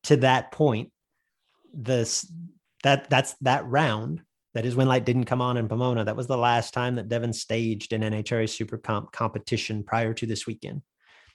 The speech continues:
He starts his season off like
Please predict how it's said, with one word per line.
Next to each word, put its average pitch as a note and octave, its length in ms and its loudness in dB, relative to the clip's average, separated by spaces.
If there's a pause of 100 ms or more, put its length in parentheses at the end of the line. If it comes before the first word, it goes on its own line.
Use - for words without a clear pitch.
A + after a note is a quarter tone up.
(140)
He A2+ 160 -2
starts C3+ 480 4
his C#3+ 240 0
season C3 340 0
off A#2+ 500 4 (920)
like B2+ 420 0